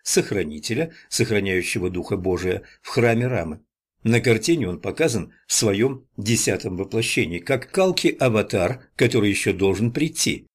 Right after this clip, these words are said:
как вооруженный воин верхом на белом коне. Размахивая над головой мечом разрушения, он держит в другой руке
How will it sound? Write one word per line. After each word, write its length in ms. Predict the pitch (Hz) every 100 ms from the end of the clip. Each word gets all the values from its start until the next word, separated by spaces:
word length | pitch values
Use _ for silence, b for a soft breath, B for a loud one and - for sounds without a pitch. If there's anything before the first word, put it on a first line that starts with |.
| _
как 240 | 107 - -
вооруженный 680 | 104 104 107 98 95 90 92
воин 420 | 98 165 185 B B
верхом 480 | 90 104 92 104 87
на 100 | 95
белом 300 | 98 87 82
коне. 380 | - 107 113 - _ _ _ _ _ -
Размахивая 800 | 117 110 101 110 117 113 90 87
над 160 | 87
головой 320 | 98 95 98 90
мечом 500 | 87 - 92 - _
разрушения, 840 | - 110 92 - - 165 190 175 165 B B
он 240 | 135 123 98
держит 340 | 104 87 90
в 20 |
другой 300 | 85 92 92
руке 380 | 82 80 - -